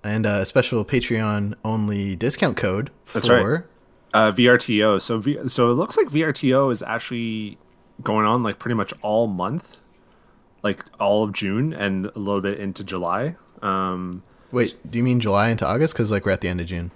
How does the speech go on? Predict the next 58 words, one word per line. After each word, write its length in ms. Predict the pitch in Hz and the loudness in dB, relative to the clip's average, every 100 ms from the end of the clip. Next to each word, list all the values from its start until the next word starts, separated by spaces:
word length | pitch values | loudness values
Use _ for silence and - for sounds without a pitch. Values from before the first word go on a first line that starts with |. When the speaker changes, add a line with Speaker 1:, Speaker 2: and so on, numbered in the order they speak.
| - | -2
Speaker 2:
No, 140 | 117 | 2
I 60 | 107 | 2
know. 200 | 131 107 | 2 2
That's 180 | 98 104 | 0 -2
what 80 | |
I 40 | 98 | -2
mean. 180 | 110 87 | -2 -4
It's, 260 | 82 - | -6 -8
it, 220 | - 95 - | -6 -8 -8
the, 400 | - 95 92 90 101 | -6 -2 -2 -4 -6
I 100 | 98 | -4
guess 200 | 101 120 | -2 -2
it 40 | |
was, 200 | 101 - | -4 -8
we 220 | 110 104 | -8 -6
might 160 | 104 101 | -2 -2
have 100 | 92 | -2
missed 180 | 95 101 | -4 -4
it. 120 | 92 | -4
Like, 180 | 92 98 | -4 -4
it 60 | |
was 160 | 95 90 | -4 -4
going, 380 | 107 101 104 - | -4 -2 -2 -4
it 100 | - | 0
says 260 | 131 139 | 2 2
from 320 | - 135 113 101 | 2 0 0 -2
June 600 | 92 110 127 135 135 127 | -4 -2 0 0 -2 -4
sixth 480 | - 127 147 - | -4 -2 -2 -4
to 100 | - | -4
July 320 | 92 95 90 90 | -6 -2 -2 -2
sixth. 520 | - - - - - _ _ _ _ _ _ _ - - | -4 -12 -14 -16 -18 _ _ _ _ _ _ _ -14 -4
Speaker 1:
Huh. 180 | 135 - - | -4 -4 -8
Okay. 80 | - | 0
Speaker 2:
So 80 | 123 | 2
they 160 | 107 120 | 4 2
must 140 | 131 | 4
Speaker 1:
So 60 | 120 | 4
you 20 | |
Speaker 2:
have 80 | 117 | 4
Speaker 1:
can 80 | |
get 20 | 113 | 2
into 180 | 117 | 0
some, 220 | 113 123 110 | -2 -2 0
uh, 160 | 104 | 0
last 240 | 104 98 - | 0 -2 -2
minute 180 | 101 | -6
talks. 420 | - 104 139 - - | -2 -4 -4 -8 -2
Speaker 2:
Yeah, 180 | 104 90 | 2 2
exactly. 440 | 85 90 82 87 | 0 -4 -6 -6
So 240 | - 110 107 | -2 0 0
if 260 | 110 123 | -2 -6
you 80 | 120 | -2
go 160 | 147 156 | 0 -2
to, 320 | - 123 107 | -4 -4 -4
what's 180 | 82 - | -8 -14
the 60 | |
website 420 | - - - - | -16 -18 -18 -18
here? 520 | 95 - 64 67 - | -18 -20 -20 -20 -20